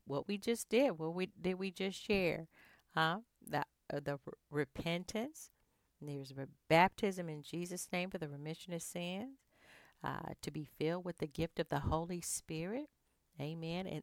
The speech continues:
and then to live a victorious life. And that, there's a pamphlet there that e-, explained that with scripture, if you wanna go out there and grab that. Amen.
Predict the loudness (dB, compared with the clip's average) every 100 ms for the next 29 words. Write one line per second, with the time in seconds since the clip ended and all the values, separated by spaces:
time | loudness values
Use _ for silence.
0 | _ 0 2 0 2 4 4 6 4 4
1 | 2 0 0 -4 0 0 0 0 -2 -2
2 | 0 0 -4 -8 -18 _ _ _ _ _
3 | _ _ -6 -4 4 6 6 4 _ -6
4 | -4 -2 -4 -4 0 2 2 0 2 4
5 | 2 2 0 0 -6 -4 -4 -2 -4 -2
6 | -2 -2 0 2 0 0 2 2 0 -6
7 | -2 -2 -2 -8 -8 -10 -12 -10 -6 -6
8 | -4 -2 -2 -2 -4 -2 0 2 -2 -4
9 | _ _ -20 _ -2 -2 -4 -6 -2 0
10 | -2 -4 -2 0 0 -2 -6 -12 -20 -20
11 | _ _ -6 -4 -6 -6 -6 -8 -10